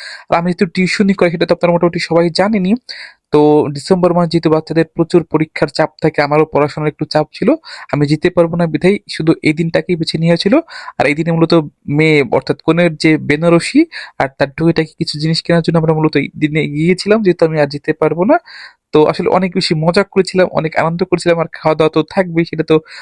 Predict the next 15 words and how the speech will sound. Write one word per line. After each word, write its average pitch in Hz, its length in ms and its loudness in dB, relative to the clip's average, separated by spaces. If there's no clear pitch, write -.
বলার 151 240 2
অপেক্ষা 151 360 -4
রাখে 143 180 0
না, 151 60 -2
যেহেতু 147 200 -2
বিয়ের 151 260 0
কেনাকাটা 143 420 -4
খাওয়া 131 240 -2
দাওয়া 139 180 2
না 143 100 -2
করলে 143 220 -2
কি - 140 -6
আর 135 100 -2
জমে 143 260 -2
বলেন? 123 280 0